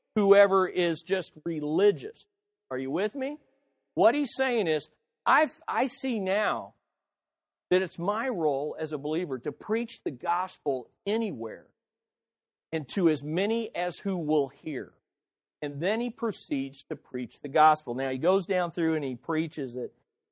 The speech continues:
And he says, uh, verse forty-two, we'll drop down, uh, "And he commanded us to preach to the people and to testify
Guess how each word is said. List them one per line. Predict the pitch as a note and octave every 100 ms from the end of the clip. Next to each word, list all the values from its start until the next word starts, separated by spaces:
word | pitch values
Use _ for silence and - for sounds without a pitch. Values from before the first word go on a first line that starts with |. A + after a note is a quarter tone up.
| -
And | D#3 D3+
he | - D#3
says, | - F3+ E3+ D#3 D#3
uh, | C#3+
verse | C#3+ F3 F3
forty-two, | - F3+ E3+ C#3+ F3+ E3+ C3+ F#2+ -
we'll | D3+ C#3+
drop | D#3 E3 C3+
down, | D#3+ E3 D3 B2 _ _ _ _ D#3
uh, | D3 C3+ B2 -
"And | D#3 D3
he | G#3
commanded | - F#3+ G3+ A3+ G#3+
us | G3+ G3
to | -
preach | D#3 G#3 A3 A#3+ - _ -
to | A3
the | G3+
people | G#3+ G#3 G3 G#3 F#3+
and | C#3+ -
to | D3
testify | G3+ G#3 F#3 - G3 G3 G3